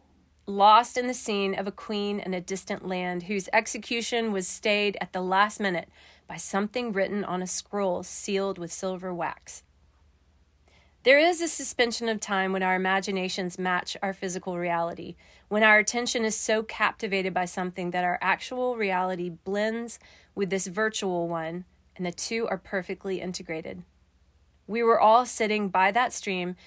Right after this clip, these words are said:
still present in our bodies, our feet in that cool water, yet we were also in that kingdom,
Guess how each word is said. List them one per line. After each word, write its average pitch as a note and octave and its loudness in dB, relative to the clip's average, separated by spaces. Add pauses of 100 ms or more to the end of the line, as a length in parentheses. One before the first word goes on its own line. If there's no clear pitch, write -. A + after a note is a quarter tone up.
(160)
still C4 4
present C4+ 2
in B3+ -2
our B3+ 4
bodies, F#3+ 2
our E3+ -12
feet - -6
in A3 -2
that G3+ 0
cool G3+ -4
water, F3 -2 (440)
yet F3+ -4
we G#3 -2
were G3+ 2
also G3 -2
in F#3+ -4
that F3+ -6
kingdom, E3+ -6